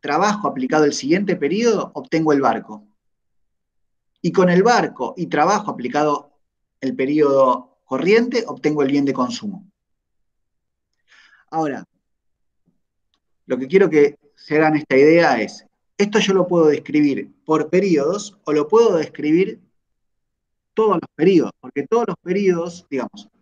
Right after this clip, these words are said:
en el periodo uno se produjo madera con trabajo. En el periodo dos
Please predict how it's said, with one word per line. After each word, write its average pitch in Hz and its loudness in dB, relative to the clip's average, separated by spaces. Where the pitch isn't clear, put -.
en 147 -6
el 151 -4
periodo 214 4
uno 262 0
se 175 -2
produjo 170 0
madera 170 2
con 143 -4
trabajo. 117 -2
En 165 -2
el 180 0
periodo 220 2
dos 127 -4